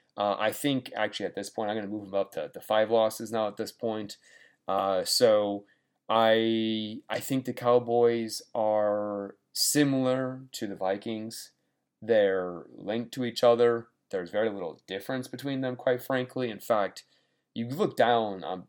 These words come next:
uh, <laughs> not only on paper, but you watch them on, on the screen, it's like, yeah, they're almost identical teams, like, literally. They, they, they, it just comes down to the, the Cowboys, I give the slight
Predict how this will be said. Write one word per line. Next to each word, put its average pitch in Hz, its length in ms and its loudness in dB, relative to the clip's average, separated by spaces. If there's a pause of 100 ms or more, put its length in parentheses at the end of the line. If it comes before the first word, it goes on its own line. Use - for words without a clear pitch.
uh, - 360 -8 (120)
<laughs> - 180 -18
not 135 120 2
only 101 180 -2
on 85 80 -10
paper, 110 300 -6
but 87 160 -14
you 87 80 -10
watch 110 300 0
them 92 180 -6
on, 87 240 -10
on 87 260 -8
the 67 100 -12
screen, 147 340 -6
it's - 120 -12
like, 85 260 -8 (300)
yeah, 156 180 -4
they're 170 160 -2
almost 160 220 -4
identical 95 440 -6
teams, - 420 -14 (240)
like, - 120 -18
literally. 113 420 -6 (520)
They, 131 100 0
they, 139 180 0
they, 151 340 -2
it 143 260 -4
just - 180 -8
comes 110 200 -4
down 104 260 -2
to 117 100 -12
the, 92 180 -12 (100)
the 110 60 -12
Cowboys, 127 420 -4
I 110 80 0
give 110 220 -4
the - 80 -16
slight 101 480 -6